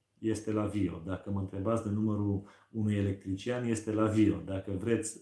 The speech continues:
deci cam tot ce este de lucrat acasă, toată ordinea este păstrată la Vio și ea are toate lucrurile făcute. Așa că este un bun organizator. Da.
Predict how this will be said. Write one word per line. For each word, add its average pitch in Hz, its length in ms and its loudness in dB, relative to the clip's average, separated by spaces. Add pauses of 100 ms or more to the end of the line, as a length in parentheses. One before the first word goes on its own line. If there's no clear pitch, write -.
(120)
deci 107 260 -8
cam 107 340 -2
tot 180 180 0
ce - 140 -2
este 110 280 2
de 101 120 -2
lucrat 107 380 -2
acasă, 123 560 -2 (260)
toată 135 380 0
ordinea 110 400 2
este 101 180 -2
păstrată 98 520 -6
la 92 120 -4
Vio 123 320 0
și 107 240 -2
ea 120 140 0
are 107 600 -2 (400)
toate 123 280 0
lucrurile 104 400 2
făcute. - 480 -8
Așa - 160 -8
că 127 140 -6
este 110 220 -2
un 101 200 0
bun 117 260 -4
organizator. 95 880 -4 (1400)
Da. 113 420 -4